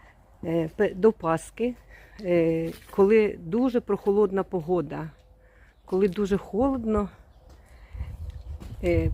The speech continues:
погода змінюється, але він квітує. Зараз зроблю трошки, приближу. Дивіться, це все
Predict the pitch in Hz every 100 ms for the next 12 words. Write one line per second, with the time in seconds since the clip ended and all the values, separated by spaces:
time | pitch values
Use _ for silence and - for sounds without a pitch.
0 | - 175 196 175 185 185 226 262 240 -
1 | - 214 - - - - - - - -
2 | - - - - - - - - - -
3 | - - 196 202 233 254 - 220 208 208
4 | 180 165 160 165 - - - - - -
5 | _ _ - _ _ - 185 175 175 -
6 | 202 175 180 - 190 - - 190 - -
7 | - - - - - - - - - -
8 | 180 160 185 254 269 - 170 - - -
9 | - - - - - - - - - -
10 | - - - - _ - _ - _ -
11 | - - - - - 175 185 185 - 170
12 | - - - - - - - - - -
13 | - - 185 - - 269